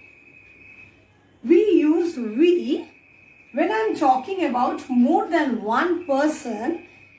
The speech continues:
And please note, when I'm talking about more than one person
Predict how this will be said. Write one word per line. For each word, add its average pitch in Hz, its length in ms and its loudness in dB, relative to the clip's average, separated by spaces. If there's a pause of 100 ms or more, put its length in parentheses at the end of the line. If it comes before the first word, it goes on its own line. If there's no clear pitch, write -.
(140)
And 247 240 -6
please 339 300 -2
note, 214 420 -2
when 262 160 -2
I'm 330 220 0
talking 370 440 -4
about 247 380 -2
more 311 400 2
than 302 340 0
one 294 380 0
person 262 560 -6